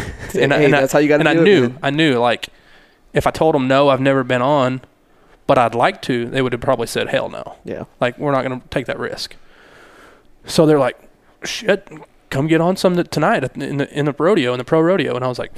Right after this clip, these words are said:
Speaker 1: "What?" So, "You've gotta be kidding me." And they're like, "No, we're gonna, we'll buck 'em out in between the bull riding." And I was like, "Shit, yeah." <laughs> So, like, I,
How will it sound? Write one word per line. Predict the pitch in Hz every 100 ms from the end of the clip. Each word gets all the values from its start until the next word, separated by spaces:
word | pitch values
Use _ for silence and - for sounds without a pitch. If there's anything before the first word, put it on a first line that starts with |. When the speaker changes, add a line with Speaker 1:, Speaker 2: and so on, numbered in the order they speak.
| -
Speaker 1:
"What?" | 302 - - - - _
So, | -
"You've | 233 247
gotta | 156
be | 165
kidding | 247 226 139
me." | 135
And | 147
they're |
like, | 135 165
"No, | 208
we're | 180
gonna, | 220
we'll | 160 190
buck | 180 185
'em | 165
out | 151 160 - _ _ -
in | 185
between | 175 - 170 151 135 135 _ 160
the | 139
bull | 160
riding." | 135 110 - - _ _ _ _ _ _ _
And | -
I | 127
was | 123
like, | 120 - _ _
"Shit, | - - - -
yeah." | 120 - - - _
<laughs> | - - - -
So, | - - 127
like, | 123
I, | 123 117